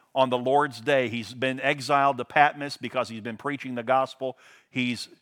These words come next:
uh, ninety years old. He's in Pat-, on Patmos, and God on the Lord's day calls him up, and he has a spiritual vision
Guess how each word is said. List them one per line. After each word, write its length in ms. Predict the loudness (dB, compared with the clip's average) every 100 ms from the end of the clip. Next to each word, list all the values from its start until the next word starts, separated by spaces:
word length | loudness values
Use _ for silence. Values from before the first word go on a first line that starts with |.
| _ -2
uh, 240 | 2 2
ninety 380 | 2 2 2 0
years 400 | 0 0 -2 0
old. 260 | 0 0 -2
He's 220 | -4 -4
in 160 | -6
Pat-, 340 | 4 6 6 2
on 160 | -4 0
Patmos, 480 | 4 4 2 -6 -10 _ -10
and 220 | -6 -4 2
God 260 | 4 6
on 120 | 2
the 60 | -2
Lord's 300 | 0 -2 -2
day 160 | -6 -6
calls 420 | -6 -4 -4 -4
him 200 | -4 -2
up, 180 | -2 -2
and 140 | -6
he 140 | -4
has 200 | -2 -4
a 80 | -6
spiritual 640 | -12 -10 -6 -6 -6 -6 -8
vision 640 | -2 -2 -2 -6 -10